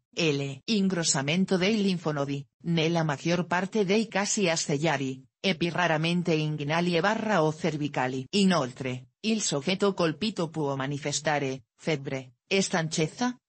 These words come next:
mal di testa, una sensazione di malessere generale. Più raramente possono presentarsi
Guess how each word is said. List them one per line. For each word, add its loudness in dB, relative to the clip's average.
mal 2
di -4
testa, -2
una 0
sensazione 0
di 0
malessere 2
generale. -2
Più 0
raramente 2
possono 0
presentarsi -4